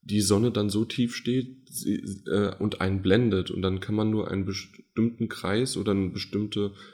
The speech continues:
äh, ja, eine bestimmte Übersicht über das Areal nur erhalten. Was darüber hinausgeht, äh, sieht man erst, wenn man halt ein Stückchen weiter nach vorne geht.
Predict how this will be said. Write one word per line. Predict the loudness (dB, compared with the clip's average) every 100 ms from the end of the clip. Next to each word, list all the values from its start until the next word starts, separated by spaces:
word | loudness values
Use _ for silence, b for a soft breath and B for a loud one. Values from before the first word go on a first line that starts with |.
| B _
äh, | -4 -2 -2 -6 -12 _ _
ja, | -4 -2 -2
eine | -4 -6
bestimmte | -6 -2 -4 0
Übersicht | 0 2 2 2 0 -4 -8
über | -8 -2 -2
das | -2
Areal | -4 -2 0 0 0
nur | 0
erhalten. | 0 -2 -2 -2 -2 -4 B B B
Was | 0 2
darüber | 2 2 2
hinausgeht, | 2 4 2 0 -2 -4 -4 -8
äh, | -4 -2 -2 -4
sieht | -6 -2
man | -2
erst, | -2 -6 -6 -2
wenn |
man | -2 -2
halt | -4
ein | -6
Stückchen | -6 -4 -2 -2
weiter | -2 -2
nach | -4
vorne | -4 -2 -2 -2
geht. | -4 -4